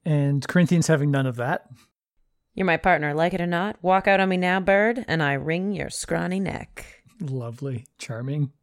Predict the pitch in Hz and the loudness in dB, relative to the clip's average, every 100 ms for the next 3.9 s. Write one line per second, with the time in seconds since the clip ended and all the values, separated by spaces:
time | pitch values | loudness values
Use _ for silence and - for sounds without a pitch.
0 | _ _ _ _ - 262 - _ _ _ | _ _ _ _ -2 -2 -4 _ _ _
1 | _ - 202 196 - 202 202 202 190 180 | _ -4 -2 -2 -2 0 2 0 0 0
2 | - 160 170 - - 196 220 240 - - | -2 -2 -4 -10 -6 -4 -4 -6 -8 -8
3 | 160 151 151 - - 143 123 143 | -6 -6 -6 -10 -6 -4 0 0